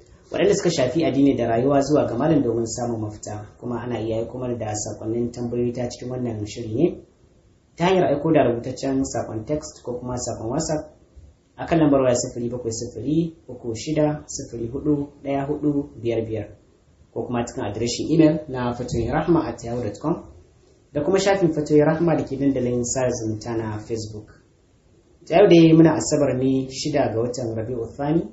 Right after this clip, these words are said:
na shekara ta dubu ɗaya da ɗari hudu da arba'in da biyar bayan jira Nabi Muhammad sallallahu alaihi wasallam daga garin Makka zuwa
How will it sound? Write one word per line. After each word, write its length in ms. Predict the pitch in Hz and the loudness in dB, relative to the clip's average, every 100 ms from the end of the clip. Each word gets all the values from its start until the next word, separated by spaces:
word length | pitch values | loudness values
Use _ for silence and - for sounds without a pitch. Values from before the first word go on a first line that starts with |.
| - | -10
na 100 | 131 | -10
shekara 340 | - 117 120 | -8 -8 -6
ta 120 | 110 117 | -8 -10
dubu 240 | 120 117 | -10 -10
ɗaya 220 | - 127 123 | -6 -6 -6
da 40 | |
ɗari 160 | 110 117 120 | -6 -8 -8
hudu 220 | 120 127 | -10 -8
da 100 | 117 113 | -6 -8
arba'in 240 | 110 123 | -8 -8
da 60 | 113 | -6
biyar 260 | 107 135 - - _ _ _ _ _ _ | -4 -4 -4 -10 _ _ _ _ _ _
bayan 160 | 131 143 | -2 2
jira 140 | 156 151 | 4 2
Nabi 120 | 135 120 | 0 -2
Muhammad 360 | 117 139 139 | -4 -2 -2
sallallahu 480 | - 120 117 127 127 117 | -2 -4 -4 -4 -4 -6
alaihi 240 | 120 131 | -4 -4
wasallam 440 | 117 - 147 143 123 | -6 -4 -2 0 0
daga 160 | 113 107 | -2 -4
garin 220 | 123 135 | -2 0
Makka 200 | 147 123 | 0 -2
zuwa 200 | 113 | -4